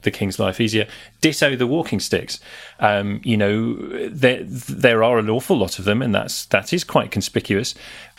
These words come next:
Some of those walking sticks appear to have been used, so, you know, we can't argue that they were simply ceremonial. But then we know that, we know that cane sticks like this are symbols of seniority and authority,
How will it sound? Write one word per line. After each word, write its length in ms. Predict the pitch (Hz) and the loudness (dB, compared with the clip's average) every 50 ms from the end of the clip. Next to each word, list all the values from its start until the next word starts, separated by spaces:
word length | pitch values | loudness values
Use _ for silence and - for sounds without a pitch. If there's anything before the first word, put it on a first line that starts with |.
| - - | -8 -2
Some 200 | - - 151 143 | 0 2 2 2
of 80 | 127 117 | 2 2
those 180 | 123 113 - | 2 2 2
walking 220 | 123 107 - 110 101 | 0 0 0 -2 -2
sticks 240 | - 117 117 - | -4 -4 -4 -4
appear 240 | 110 - - 110 98 | -6 -2 0 0 0
to 120 | 92 - 98 | 0 0 -4
have 120 | 90 - | -2 -2
been 200 | - 95 90 90 | -2 -2 -2 -2
used, 580 | 92 98 113 131 160 170 180 196 185 - - - | -2 0 0 0 0 0 -2 -2 -4 -4 -8 -10
so, 200 | - - - 110 | -2 2 2 2
you 220 | 107 104 104 101 | 2 2 0 -2
know, 120 | 95 92 | -2 0
we 120 | 92 98 107 | 0 0 -2
can't 320 | - - 120 113 101 90 | 0 0 0 0 0 0
argue 320 | 110 104 98 92 - 104 95 | 0 -2 -2 0 -2 -4 -4
that 100 | 101 95 | -2 -2
they 140 | 107 101 | -2 -2
were 80 | 95 95 | -2 -4
simply 360 | - - 113 101 104 - 110 | -4 -4 -4 -4 -2 -4 -4
ceremonial. 640 | 95 - - 101 98 98 107 120 127 131 131 131 - - - - - - - | -2 0 0 0 0 0 0 0 0 0 -2 -4 -6 -10 -14 -18 -20 -2 0
But 120 | 151 131 | 2 2
then 180 | 151 147 143 143 | 2 2 2 0
we 100 | 143 147 | 0 0
know 260 | 147 151 160 175 180 | 0 0 0 0 2
that, 320 | 165 160 139 - - _ - | 2 0 0 -2 -4 _ -10
we 280 | - 131 120 131 127 | -6 0 2 2 2
know 180 | 135 147 165 170 | 4 2 0 0
that 160 | 151 143 - | -2 -6 -6
cane 380 | - - - 131 135 139 143 135 | -4 -2 0 0 0 0 -2 -4
sticks 560 | - - - - - 139 - - - - - | -4 -6 -2 -2 -2 -2 -2 -4 -6 -2 0
like 260 | 127 127 127 123 127 | 0 0 0 0 0
this 320 | 117 107 110 107 - - - - - - - - - - - | 0 0 0 -2 -6 -12 -14 -18 -20 -20 -20 -20 -20 -2 0
are 140 | 117 117 113 | 2 2 2
symbols 560 | - - - 135 131 135 135 131 131 123 - | 0 -2 0 0 0 2 2 0 0 0 -2
of 80 | 113 | -4
seniority 600 | - - - 120 120 117 117 117 117 110 - - 117 | -2 0 0 2 2 2 0 0 -2 -2 -2 -2 -2
and 80 | 113 117 | 0 0
authority, 680 | 117 113 - 175 185 175 127 - - 104 101 - 113 | -2 0 0 0 0 0 -2 -6 -8 -8 -10 -10 -12